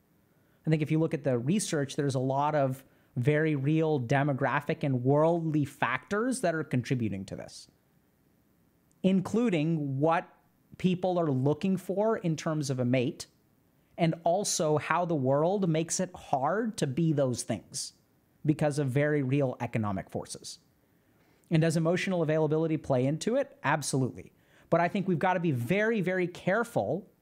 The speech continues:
about assuming that the responsibility lies solely with men. Right? So anytime we're looking at gender dynamics, we wanna be careful about,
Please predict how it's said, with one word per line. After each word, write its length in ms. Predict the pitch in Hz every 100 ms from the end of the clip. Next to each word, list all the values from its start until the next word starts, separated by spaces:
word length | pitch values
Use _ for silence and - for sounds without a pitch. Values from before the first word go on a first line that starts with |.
| _ _ _ _ _ _ _ _ -
about 320 | 165 175 -
assuming 920 | 175 - - - 233 214 156 190 214 165
that 160 | 170
the 80 | 175
responsibility 960 | 160 160 165 165 165 147 147 170 208 233
lies 380 | 175 156 170 160
solely 540 | - 175 160 156 151
with 180 | 123 113
men. 280 | 98 - - _ _ _ _ _ _ _ _ _ _ _ _ _ _ _ _ _ _ _ _ _ _ _ -
Right? 220 | 131 151
So 180 | - 175 -
anytime 460 | 214 247 - 208
we're 100 | 190
looking 320 | 175 185 185 160
at 100 | 139
gender 320 | 143 156 156
dynamics, 600 | 131 110 104 123 151 -
we 100 | 180
wanna 220 | 185 190
be 120 | 180
careful 500 | 180 196 214 208 175
about, 420 | 143 147 139 -